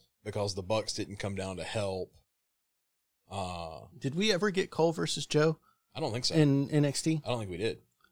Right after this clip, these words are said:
Speaker 1: Uh,
Speaker 2: Which is, that's a match right there. Uh,
Speaker 1: Yeah.
Speaker 2: like, that's a match I wanna see.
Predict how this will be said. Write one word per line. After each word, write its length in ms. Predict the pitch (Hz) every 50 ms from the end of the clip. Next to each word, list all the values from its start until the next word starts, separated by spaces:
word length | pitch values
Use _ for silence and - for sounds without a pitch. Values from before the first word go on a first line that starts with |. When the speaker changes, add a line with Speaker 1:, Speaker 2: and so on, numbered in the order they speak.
| _ _ _ _ _ _ _ _ _ _ _ _ _ _ _ _ -
Speaker 1:
Uh, 320 | 95 - 92 87 80 71 60 62 69 104 117
Speaker 2:
Which 500 | 117 117 110 - - - - - - - _ _ _ _ _ _
is, 300 | - - 143 131 101 - - - _ _ _ _ _ _ _ _ _ _ _ - -
that's 240 | - 131 139 - 110
a 40 |
match 360 | 101 165 180 170 - - - -
right 140 | 165 160
there. 220 | - 127 110 98 - -
Uh, 140 | 143 170 -
Speaker 1:
Yeah. 80 | 107 -
Speaker 2:
like, 200 | 160 170 165 -
that's 200 | 180 190 196 -
a 60 | 180
match 260 | 156 143 147 139 -
I 40 | 147
wanna 200 | 131 127 120 117 110
see. 260 | - - 113 104 104